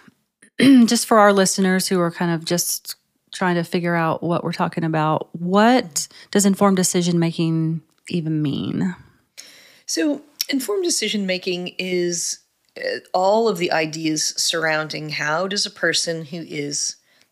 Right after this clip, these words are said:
Speaker 2: receiving some type of healthcare, if, if we're speaking in, under the healthcare umbrella,
Speaker 1: Mm-hmm.
Speaker 2: um, how do they make decisions for themselves or for the people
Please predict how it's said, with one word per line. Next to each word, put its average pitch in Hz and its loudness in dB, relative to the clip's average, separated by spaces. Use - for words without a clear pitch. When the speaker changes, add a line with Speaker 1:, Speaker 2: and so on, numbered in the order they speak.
Speaker 2:
receiving 165 -6
some 170 -4
type 165 -4
of 170 -12
healthcare, - -6
if, 151 -16
if - -20
we're 160 -16
speaking 151 -8
in, 147 -16
under 151 -12
the 147 -12
healthcare 151 -4
umbrella, 151 -6
Speaker 1:
Mm-hmm. 190 -2
Speaker 2:
um, 156 -6
how 240 0
do 233 0
they 185 0
make 160 -4
decisions 175 -4
for - -16
themselves 208 -2
or - -12
for - -16
the - -12
people 156 -12